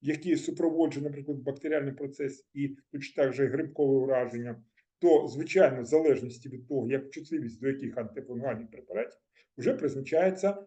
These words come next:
відповідна терапія. В цьому плані я готовий з вами поспів-, е, скажімо так, разом розглянути певних пацієнтів і, ну, скажімо так, спробувати в-, прийти до якогось рішення. Але, е,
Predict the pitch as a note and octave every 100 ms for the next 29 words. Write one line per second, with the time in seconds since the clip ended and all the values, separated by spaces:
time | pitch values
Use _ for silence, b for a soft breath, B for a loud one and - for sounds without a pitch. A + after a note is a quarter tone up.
0 | _ B2+ B2+ B2+ D3 D3+ D3 D3 C#3 -
1 | A2 - - - G3+ C#4+ C#4 A#3+ B3 A#3
2 | D3+ F3 G#3 C#3+ D#3+ D#3+ D3 C3+ - _
3 | A2+ D#3+ C#3+ C#3+ D3 - C#3+ D3+ C#3 C3+
4 | C3+ B2+ B2+ - D#3+ C#3 C3 - - C3+
5 | C3+ C3 B B E3+ E3 D#3+ C#3 C#3 D#3
6 | C3 A#2 - - C#3 A#2+ - C3+ - D3
7 | A3 A#3+ F3 - - _ D3+ E3 D#3+ D3+
8 | - _ E3+ C#3 C3 C3 E3+ F3+ D#3+ D3+
9 | D3 - - E3 E3+ D3+ C3+ - - -
10 | C#3 - C3 A2+ - C#3+ C#3 E3 C3+ A#2+
11 | C#3+ C3+ - C3+ B2+ A2+ A2+ F#2+ - B2+
12 | C3 C3 - _ C#3 C3 B2+ B2 B2 A#2
13 | B2+ B2+ B2+ B2+